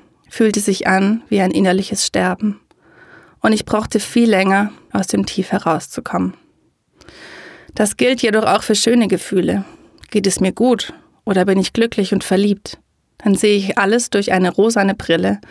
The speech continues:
und gehe in diesen Emotionen total auf. Leider kam ich mir lange Zeit komisch und anders deswegen vor, denn ich kannte keinen,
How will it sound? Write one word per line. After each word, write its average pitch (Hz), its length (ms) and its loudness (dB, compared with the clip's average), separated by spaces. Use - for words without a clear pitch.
und 202 200 0
gehe 202 400 2
in 196 140 2
diesen 190 260 0
Emotionen 185 880 0
total - 460 -4
auf. - 420 -6
Leider 233 460 4
kam 220 220 2
ich 226 120 0
mir 202 120 4
lange 202 300 2
Zeit 202 280 0
komisch 196 420 0
und 202 100 -2
anders 180 360 0
deswegen 185 480 -4
vor, 185 320 -2
denn 202 140 2
ich 185 120 -2
kannte 185 300 -2
keinen, 185 640 0